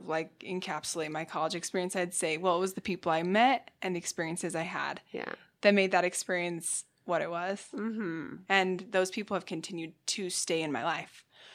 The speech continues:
Speaker 1: So many of my friends from that time are still
Speaker 2: Mm.
Speaker 1: my friends now
Speaker 2: Yeah.
Speaker 1: and introduced me to other people like you.
Speaker 2: Yeah.
Speaker 1: Because of college, I know you. I mean,
Speaker 2: Yeah,
Speaker 1: just <laughs> we
Speaker 2: right.
Speaker 1: have
Speaker 2: The
Speaker 1: this
Speaker 2: connections.
Speaker 1: Yeah, the connections. And so I think in my regard, I,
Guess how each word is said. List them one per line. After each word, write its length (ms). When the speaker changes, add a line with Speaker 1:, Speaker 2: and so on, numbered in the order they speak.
Speaker 1:
So 160
many 100
of 60
my 140
friends 520
from 160
that 160
time 440
are 80
still 280
Speaker 2:
Mm. 40
Speaker 1:
my 100
friends 320
now 60
Speaker 2:
Yeah. 540
Speaker 1:
and 80
introduced 320
me 100
to 100
other 180
people 260
like 240
you. 240
Speaker 2:
Yeah. 220
Speaker 1:
Because 280
of 300
college, 400
I 120
know 160
you. 280
I 20
mean, 80
Speaker 2:
Yeah, 280
Speaker 1:
just 180
<laughs> 40
we 60
Speaker 2:
right. 220
Speaker 1:
have 240
Speaker 2:
The 60
Speaker 1:
this 40
Speaker 2:
connections. 580
Speaker 1:
Yeah, 120
the 80
connections. 400
And 80
so 80
I 80
think 240
in 140
my 140
regard, 360
I, 380